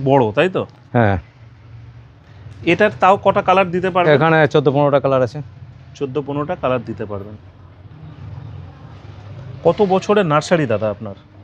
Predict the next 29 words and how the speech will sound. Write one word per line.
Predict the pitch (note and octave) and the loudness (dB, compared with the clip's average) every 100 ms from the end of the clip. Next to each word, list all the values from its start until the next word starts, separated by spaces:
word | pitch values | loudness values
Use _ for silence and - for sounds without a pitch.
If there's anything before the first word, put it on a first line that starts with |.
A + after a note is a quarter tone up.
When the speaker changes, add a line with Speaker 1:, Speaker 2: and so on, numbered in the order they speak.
| - | -6
Speaker 2:
আমাদের | - D#3+ F3+ | 2 4 6
আড়াই | D#3+ D3+ | 6 6
বছরের | D3+ C3+ C#3+ B2 | 4 0 -2 -4
নার্সারি। | A2+ G2 A2 G#2+ - - - | -4 -8 -10 -12 -14 -20 -18
Speaker 1:
মানে | C3 C3 - | -14 -14 -4
খুব | E3 | 0
একটা | F3+ G3 | 0 0
পুরনো | F#3+ F3 F#3 F#3 | -2 2 4 4
নয়। | D3 G2+ F#2 | 0 -4 2
Speaker 2:
না। | A#2+ G#2+ F2+ - _ - _ - | 4 4 2 -10 _ -20 _ -12
Speaker 1:
কিন্তু | D#3 E3+ | -10 -8
চেষ্টা | - D#3+ - F#3 | -6 -6 -2 -2
করেছেন | F3+ F#3 - A3+ C4+ - | 0 -2 -2 -4 -4 -2
Speaker 2:
হুম, | B2+ A#2+ G#2+ - - | 0 2 -2 -6 -8
Speaker 1:
পুরনোর | D#3+ D3 F3+ | 2 4 6
Speaker 2:
সবকিছু | C#3+ | 6
Speaker 1:
মতন | C#3+ B2 | 6 6
Speaker 2:
রাখার। | F3 | 2
Speaker 1:
করে | C#3+ | -2
সবকিছু | B2 D3+ C#3 A#2+ D#3 | -2 -2 -2 -4 -2
Speaker 2:
হুম। | |
Speaker 1:
রাখার। | C3 A#2 G#2+ - _ _ _ - - _ | -4 -4 -12 -16 _ _ _ -20 -20 _
আহ, | C3 B2+ - - | -4 -4 -6 -8
এখানে | E3+ G#3 G#3+ | -4 -4 -2
আবার | D3+ F3 G#3 | 0 2 2
দেখছি | G3 A3 - G#3+ | 0 -4 -6 -8
ঠিক | A3 - | -8 -4
পাশে | F#3+ F3+ - D#3+ F3+ - - - - - - | 0 0 0 -2 -2 -10 -20 -20 -20 -20 0
বোগেনভেলিয়া। | D3+ F#3 E3 B2 A2 G2 | 4 4 4 0 -4 -8